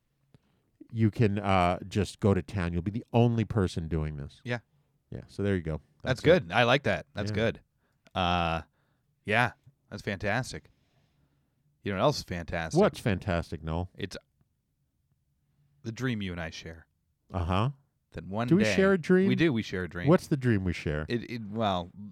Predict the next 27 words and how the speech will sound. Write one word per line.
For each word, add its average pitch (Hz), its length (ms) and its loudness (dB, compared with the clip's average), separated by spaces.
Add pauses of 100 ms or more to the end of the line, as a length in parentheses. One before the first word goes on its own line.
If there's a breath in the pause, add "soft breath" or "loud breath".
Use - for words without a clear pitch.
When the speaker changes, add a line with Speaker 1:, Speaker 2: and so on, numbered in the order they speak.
(160)
Speaker 2:
the 120 140 -2
main 110 320 0
one 80 320 -6 (240)
Speaker 1:
<laughs> - 240 0
Speaker 2:
is, 98 400 2
uh, 85 480 0 (920)
one 131 240 0
day, 110 440 0 (920)
one 143 260 -2
day, 110 420 0 (580)
you 110 160 -4
and 117 80 0
I 120 200 2
will 95 300 -2 (2000)
open 127 260 2
up 120 120 -2
our 113 160 2
hearts 120 560 -2 (960)
and 101 100 -10
sell 127 280 -2 (340)
everything 143 540 -4
good 123 260 -4
inside 90 460 -6
us 80 120 -12
to - 80 -8
corporate - 360 -6
America. 90 560 -8